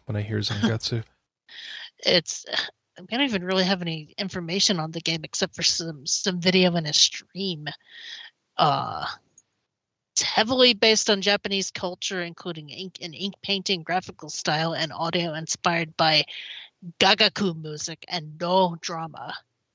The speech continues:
Speaker 2: So.
Speaker 1: No way.
Speaker 2: Oh,
Speaker 1: Sorry,
Speaker 2: you're being
Speaker 1: bad pun.
Speaker 2: sarcastic.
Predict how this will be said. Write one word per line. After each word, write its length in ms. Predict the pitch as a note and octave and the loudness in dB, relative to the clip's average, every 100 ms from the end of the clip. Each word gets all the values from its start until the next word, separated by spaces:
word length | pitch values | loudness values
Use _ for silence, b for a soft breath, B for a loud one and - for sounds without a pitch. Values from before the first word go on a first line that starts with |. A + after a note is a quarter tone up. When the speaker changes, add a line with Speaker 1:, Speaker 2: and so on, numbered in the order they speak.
| _ _ _ _ _ _ | _ _ _ _ _ _
Speaker 2:
So. 720 | - - E3 C#3 A2+ A2+ - - - _ _ _ _ _ _ _ _ _ - | -6 -2 0 -2 -4 -10 -14 -18 -20 _ _ _ _ _ _ _ _ _ -8
Speaker 1:
No 600 | A#2+ C3 D#3+ D#3+ C3 A2+ | -2 4 8 8 8 6
way. 680 | A2 C3 A#2 G#2 F#2 A2 - _ _ _ _ _ _ _ _ - | 6 4 4 2 -2 -8 -16 _ _ _ _ _ _ _ _ -2
Speaker 2:
Oh, 40 | F3 | 0
Speaker 1:
Sorry, 100 | D#3 | 0
Speaker 2:
you're 100 | D3 | 0
being 120 | D#3 | 2
Speaker 1:
bad 140 | A2 G#2+ | 4 4
pun. 80 | - | 2
Speaker 2:
sarcastic. 380 | G#2 D3 - | 2 0 0